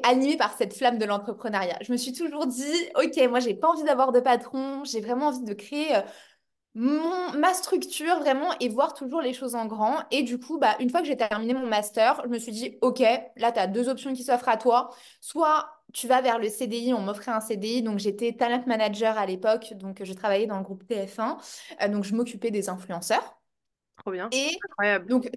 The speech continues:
Speaker 1: c'était un petit peu le C D I de mes rêves, tu vois. J'étais
Speaker 2: Ouais.
Speaker 1: là, euh, je kiffais vraiment mon travail, je vivais pour mon travail.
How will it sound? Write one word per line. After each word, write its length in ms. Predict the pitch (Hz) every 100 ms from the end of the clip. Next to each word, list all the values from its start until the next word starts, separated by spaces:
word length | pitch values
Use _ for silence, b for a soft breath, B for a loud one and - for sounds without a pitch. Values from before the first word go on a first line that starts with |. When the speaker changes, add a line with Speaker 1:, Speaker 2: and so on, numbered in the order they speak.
| -
Speaker 1:
c'était 140 | -
un 180 | 247 254
petit 180 | 262 269
peu 120 | 330
le 160 | 269
C 160 | 247 277
D 80 | 262
I 120 | 269
de 60 | 254
mes 140 | 262
rêves, 260 | 269 247 -
tu 160 | -
vois. 160 | 202 214
J'étais 300 | 214 226 233
Speaker 2:
Ouais. 80 | 220
Speaker 1:
là, 380 | 226 247 226
euh, 20 | 208 - - _
je 160 | 233 254
kiffais 440 | - 320 294 302
vraiment 320 | 269 262 254
mon 160 | 254 247
travail, 420 | 247 233 233 294 285 - -
je 140 | 233
vivais 380 | 220 277 294 302
pour 120 | 277
mon 160 | 240 240
travail. 460 | 247 226 233 294